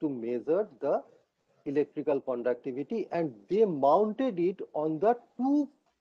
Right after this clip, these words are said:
front wheels. Two of the front wheels, they mounted two such probes, and they applied a one kilohertz A C signal on this,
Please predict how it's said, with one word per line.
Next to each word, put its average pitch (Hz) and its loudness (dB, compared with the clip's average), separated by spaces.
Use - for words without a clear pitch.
front 165 2
wheels. 113 -6
Two 247 4
of 151 4
the 170 0
front 139 -2
wheels, 170 -2
they 156 -2
mounted 135 0
two 254 -2
such - -2
probes, 151 0
and 208 2
they 196 4
applied 165 4
a 165 4
one 185 0
kilohertz 156 0
A 135 -4
C 147 -6
signal 147 0
on 147 -2
this, 185 2